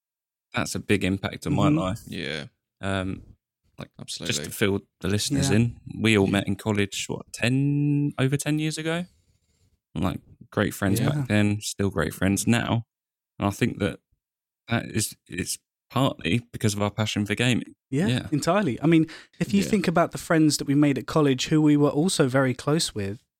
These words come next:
Speaker 2: who we don't communicate or talk to as regularly because they don't play
Speaker 1: Oh, yeah.
Speaker 2: games.
Speaker 4: Yeah.
Speaker 1: And,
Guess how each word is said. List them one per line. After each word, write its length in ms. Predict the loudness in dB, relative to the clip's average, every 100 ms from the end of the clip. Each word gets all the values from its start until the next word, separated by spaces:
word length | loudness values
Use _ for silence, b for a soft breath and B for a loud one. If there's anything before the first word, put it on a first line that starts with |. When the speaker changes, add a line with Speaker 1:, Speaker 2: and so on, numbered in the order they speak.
| _ 2
Speaker 2:
who 520 | 4 4 4 0 -4 _
we 200 | -2 0 0
don't 380 | 0 0 0
communicate 560 | 0 2 4 2 0 -2
or 100 | -4
talk 280 | -6 -8 -4
to 320 | -2 0 -2 -2
as 240 | -2 0
regularly 720 | 0 0 -2 -4 -4 -8 -8 -2
because 320 | 0 0 0
they 140 | 0 0
don't 260 | 0 -2
play 140 | 2 4
Speaker 1:
Oh, 40 |
yeah. 200 | 4 2
Speaker 2:
games. 160 | -2 -6
Speaker 4:
Yeah. 100 | -4
Speaker 1:
And, 80 | -6